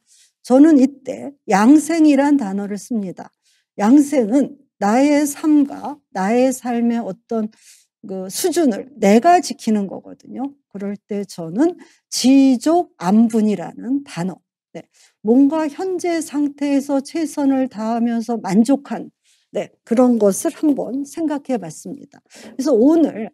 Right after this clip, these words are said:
강의 주제도 시중의 시대를 어떻게 살아갈 것인가입니다. 네. 그럴 때 좀 더 시야를 확장해서 본다면 저는 문명사적 관점이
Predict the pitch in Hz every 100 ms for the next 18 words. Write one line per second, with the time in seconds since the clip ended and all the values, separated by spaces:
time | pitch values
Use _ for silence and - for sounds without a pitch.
0 | _ _ - 202 233 277 302 285 208 214
1 | 240 - - 262 285 _ - - 392 359
2 | 359 339 339 320 - - 269 254 359 -
3 | - 277 277 285 277 - - 302 269 233
4 | 233 202 - 190 226 277 175 180 165 151
5 | _ _ _ _ _ - 180 175 _ _
6 | _ _ _ _ _ _ _ _ _ _
7 | - 294 320 320 - - - 294 370 381
8 | 269 208 285 - 415 392 370 330 415 _
9 | - 381 349 330 339 277 214 214 - 254
10 | 262 - - 226 294 240 240 277 _ _
11 | 208 302 359 349 359 349 - 302 294 349
12 | 370 - 226 226 - 269 262 349